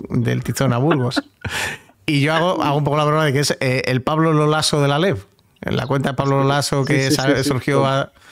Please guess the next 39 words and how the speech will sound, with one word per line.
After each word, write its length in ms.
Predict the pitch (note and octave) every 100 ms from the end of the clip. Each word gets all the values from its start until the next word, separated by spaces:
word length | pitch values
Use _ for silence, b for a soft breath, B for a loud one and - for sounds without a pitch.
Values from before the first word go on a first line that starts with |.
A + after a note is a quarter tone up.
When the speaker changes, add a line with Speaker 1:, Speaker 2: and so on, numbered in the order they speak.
| B -
Speaker 1:
pues 160 | C3 C3
Speaker 2:
Esa 40 |
Speaker 1:
es 60 | C#3
Speaker 2:
sí 20 |
Speaker 1:
como 60 | F#3
Speaker 2:
que 20 |
Speaker 1:
el 40 | A#2
Speaker 2:
la 20 |
Speaker 1:
Pablo 140 | - E3+
Speaker 2:
conozco. 260 | E3 D#3 E3
Speaker 1:
Lolaso 20 |
de 60 |
la 100 | D#3
lep, 260 | E3 F#3+ G3 - B B B B -
eh, 540 | - B2 A#2+ A#2 B2
y 60 | A#2+
siempre 240 | E3+ G#3+
está 180 | - D3
por 140 | B2+
aquí, 420 | B2 D3 C#3 C3 A#2
le 100 | A#2
tenemos 300 | B2+ D3 C3
en 80 |
el 160 | A2+ A#2
chat, 540 | - F#3+ F#3+ E3+ E3
está 260 | B2+ - C#3+
por 460 | C3 B2+ B2+ B2 A#2
Twitter, 500 | E3+ F3+ D3+ D3 D3+
eh, 280 | C#3 C3 A#2+ - b b -
con 140 | B2+
sus 120 | A2 A2+
comentarios, 520 | A#2 A2+ E3 F3 D#3
sus 140 | B2+
cositas. 580 | - - E3 D#3 D3 - B B B B _ D3
Y, 540 | C3+ B2+ B2 B2 -
y 180 | - B2
el 80 | A#2+
otro 200 | C#3 D3
día, 380 | D3+ D#3+ D#3+